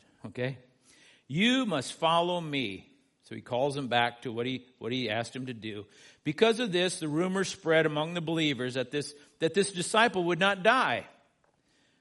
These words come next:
But Jesus did not say that he would not die, only said, "If I want him to remain until I return, what is that to you?"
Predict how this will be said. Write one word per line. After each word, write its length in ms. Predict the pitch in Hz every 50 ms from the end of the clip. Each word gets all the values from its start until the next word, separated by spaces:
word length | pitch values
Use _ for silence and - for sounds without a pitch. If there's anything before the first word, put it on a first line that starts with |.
| _ _ _ -
But 100 | 143 131
Jesus 420 | 107 - 170 185 190 170 185 175
did 200 | - 170 170 147
not 200 | 160 156 156 131
say 220 | - - 180 180
that 140 | 165 143 127
he 140 | 131 131 143
would 180 | 139 139 135 131
not 260 | 127 123 123 110 101
die, 360 | 143 143 143 143 135 139 131 -
only 460 | 143 147 156 165 165 170 170 165 151
said, 580 | 143 - - - 147 135 131 127 127 127 117 - - _ - - _
"If 160 | - 120 -
I 80 | 143 135
want 280 | 131 139 143 151 160
him 140 | 165 165 165
to 60 | 160
remain 420 | 156 151 147 139 143 139 143 143 143
until 360 | 135 120 - 147 143 143 147
I 60 | 147
return, 560 | 151 156 156 151 - - 147 127 123 123 120
what 180 | 120 120 123 131
is 140 | 127 113 110
that 240 | 123 120 107 -
to 100 | - -
you?" 400 | 127 117 117 117 117 113 104 85